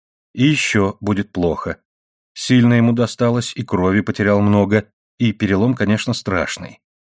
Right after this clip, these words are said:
Навряд ли все так уж легко срастется.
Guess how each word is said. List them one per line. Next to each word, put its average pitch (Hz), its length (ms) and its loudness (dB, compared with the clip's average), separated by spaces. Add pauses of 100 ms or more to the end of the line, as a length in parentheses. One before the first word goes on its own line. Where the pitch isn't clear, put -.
(200)
Навряд 113 420 2
ли 110 80 2
все 113 240 -4
так - 260 -2
уж - 140 -4
легко 107 300 0
срастется. - 760 -6